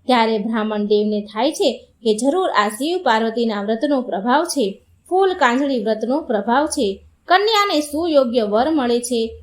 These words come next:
અને કન્યા સુખી લગ્ન જીવન જીવવા લાગે છે. આ બાજુ બ્રાહ્મણ અને બ્રાહ્મણી બંને ભગવાન મહાદેવ અને મા પાર્વતીનો પાડ માને છે. શિવજીને પ્રાર્થના કરે છે કે, "હે પ્રભુ, હે પ્રભુ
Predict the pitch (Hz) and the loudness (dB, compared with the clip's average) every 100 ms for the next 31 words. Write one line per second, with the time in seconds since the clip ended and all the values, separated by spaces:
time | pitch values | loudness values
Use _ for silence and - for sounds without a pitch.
0 | - - 440 427 269 302 392 - 233 320 | -8 -4 -2 2 2 2 -2 -4 -4 -2
1 | 302 240 254 302 220 214 320 330 226 202 | 0 2 2 -2 -2 -2 -2 -4 -4 -2
2 | 214 208 196 196 196 214 196 - - _ | -2 -2 -2 -4 -6 -6 -8 -10 -20 _
3 | - - - 359 440 349 311 247 247 233 | -20 -8 2 2 4 2 0 0 0 0
4 | 277 302 240 202 226 226 262 220 196 - | 0 0 0 -2 -2 -2 0 -2 -6 -14
5 | - 233 294 392 370 285 220 240 220 214 | -14 0 2 2 0 0 2 2 0 -2
6 | 240 220 226 226 - _ - 392 466 320 | -2 0 0 0 -8 _ -4 0 2 2
7 | 240 240 233 294 330 311 226 208 208 233 | 2 2 2 2 0 -2 -2 0 2 2
8 | 311 262 220 214 220 220 202 - _ - | 0 0 0 -2 -2 -4 -4 -10 _ -2
9 | 381 403 330 370 349 247 220 226 226 370 | 2 2 2 0 0 0 0 -2 -2 -4
10 | 381 285 240 233 226 208 226 208 320 349 | 0 2 0 -2 -6 -4 -4 0 0 0
11 | 247 214 208 208 208 _ _ _ _ _ | -2 -2 -2 -6 -10 _ _ _ _ _
12 | _ _ _ - 285 392 349 262 214 233 | _ _ _ -4 2 2 2 0 0 -2
13 | 233 | -4